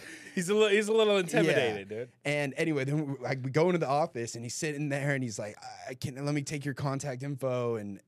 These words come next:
Speaker 2: and all this stuff. And then he was like, "I'll, I'll get the process started." And I was like, "Dude, do it right now." And he's like, "I, I, I can't." And I was like, "What the fuck?" Anyway, we left, went to a different gym. It was fine. But I realized, I had to think about it, and I realized I was being the asshole.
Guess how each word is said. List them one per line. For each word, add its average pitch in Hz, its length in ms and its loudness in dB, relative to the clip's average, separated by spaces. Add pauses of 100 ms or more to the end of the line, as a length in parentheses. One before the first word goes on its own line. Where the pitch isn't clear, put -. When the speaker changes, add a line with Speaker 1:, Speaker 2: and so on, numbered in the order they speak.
(100)
Speaker 2:
and 113 160 -6
all 110 120 -6
this 98 160 -10
stuff. 113 360 -4
And 107 100 -8
then 98 240 -8
he 90 80 -12
was 104 100 -10
like, 98 100 -10
"I'll, 107 200 -2
I'll 117 60 -6
get 117 140 -6
the - 60 -20
process 107 360 -6
started." 139 180 -2
And 85 60 -16
I - 20 -16
was 85 60 -16
like, 95 100 -20
"Dude, 139 160 -8
do 117 160 -6
it 104 40 -6
right 104 160 -8
now." 117 160 -8
And 85 80 -14
he's 80 120 -14
like, - 140 -18
"I, 85 160 -18 (160)
I, 87 60 -18 (220)
I 117 60 -20
can't." 113 320 -12
And - 100 -20
I - 40 -20
was - 120 -18
like, - 80 -20
"What - 160 -20
the - 200 -20
fuck?" - 600 -20
Anyway, 147 220 0
we 117 140 -2
left, 139 360 0
went 127 180 -6
to 123 60 -6
a 107 40 -6
different 101 240 -6
gym. 95 180 -6
It 90 40 -8
was 92 100 -8
fine. 85 260 -10 (260)
But 123 120 0
I - 20 2
realized, 117 760 2 (880)
I - 60 0
had 160 60 2
to 165 60 0
think 175 140 -2
about 95 220 -2
it, - 140 -14
and 113 80 -8
I 127 40 -2
realized 131 600 2 (440)
I 175 200 0
was 151 200 2
being 135 300 0
the 123 120 0
asshole. 131 460 -6